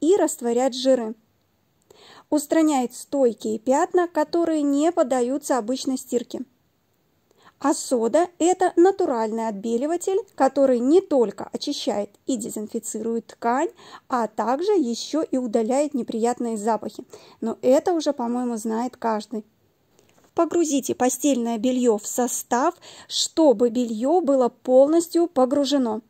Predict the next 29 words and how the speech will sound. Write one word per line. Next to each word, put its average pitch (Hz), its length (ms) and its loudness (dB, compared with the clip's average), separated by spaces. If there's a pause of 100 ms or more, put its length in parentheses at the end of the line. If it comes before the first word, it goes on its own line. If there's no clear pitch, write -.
(180)
Замочите 311 600 2
бельё 269 420 0
на 294 200 2
два-три 262 680 0
часа. 247 460 -4 (160)
Сода 285 480 4
и 269 220 0
нашатырь — 254 680 0
это 294 300 4
мощная 269 640 0
комбинация 247 760 -2
для 240 220 2
удаления 240 540 0
сложных 269 640 -2 (120)
и 311 140 2
застарелых 269 600 -2
пятен. - 440 -4 (520)
Плюс 311 480 0
это 294 300 6
безопасно 247 760 0
для 247 220 0
ткани. 233 520 -4 (640)
А 311 140 4
к 311 80 -14
тому 302 340 4
же 294 280 0
это 294 440 4 (200)
экологичный 277 800 0
способ, 392 500 -2